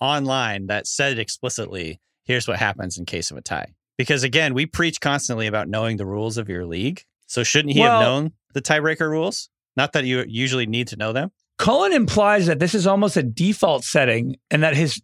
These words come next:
Speaker 2: that his opponent, who's in, like, I don't, h-, him pointing out that this guy's been playing for twenty plus years suggests that he knew that this was the rule,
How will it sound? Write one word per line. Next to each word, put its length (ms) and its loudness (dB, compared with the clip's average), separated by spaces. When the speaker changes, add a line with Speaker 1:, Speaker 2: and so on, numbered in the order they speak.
Speaker 2:
that 180 4
his 140 2
opponent, 440 2
who's 200 2
in, 180 0
like, 160 4
I 80 6
don't, 180 2
h-, 180 2
him 160 4
pointing 320 4
out 160 4
that 60 -4
this 180 0
guy's 220 4
been 100 2
playing 220 2
for 100 -2
twenty 260 0
plus 300 0
years 180 2
suggests 540 2
that 140 0
he 240 -2
knew 320 4
that 180 0
this 180 0
was 140 0
the 80 0
rule, 500 2